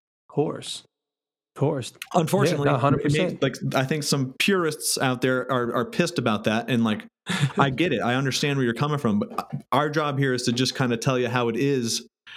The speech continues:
Speaker 2: on the business side, not, like, what it should be in, you know, fantasy land.
Speaker 1: Yeah, no, hundred percent. I mean, there's clear, cl-, what you're pretty much pointing out is that there's differences between being a musician and in a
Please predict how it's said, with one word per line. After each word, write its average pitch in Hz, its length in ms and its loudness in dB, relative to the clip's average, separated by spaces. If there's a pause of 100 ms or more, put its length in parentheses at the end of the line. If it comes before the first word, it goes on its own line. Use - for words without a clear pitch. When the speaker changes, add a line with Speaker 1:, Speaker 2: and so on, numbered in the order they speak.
(220)
Speaker 2:
on 131 100 6
the 127 80 0
business 143 440 0
side, 98 320 0
not, 117 240 0
like, 127 220 0
what 123 360 0
it 127 200 0
should 139 480 0
be 110 440 2 (440)
in, 117 540 2 (280)
you 127 120 4
know, 104 240 0
fantasy 143 520 -2
land. 92 380 -4 (520)
Speaker 1:
Yeah, 143 340 2
no, 143 240 2
hundred 139 260 0
percent. 139 400 0
I 120 60 -2
mean, 120 340 -2
there's 123 340 0 (720)
clear, 170 380 2 (120)
cl-, 190 120 -10
what 147 120 2
you're 156 140 2
pretty 165 180 0
much 147 240 -2
pointing 135 260 0
out 139 120 2
is 117 60 -2
that 120 140 -2
there's 113 200 -2
differences 123 560 -2
between 120 540 -2 (400)
being 131 280 2
a 117 240 -2
musician 127 760 0
and 131 200 -2
in 117 120 0
a 110 280 -4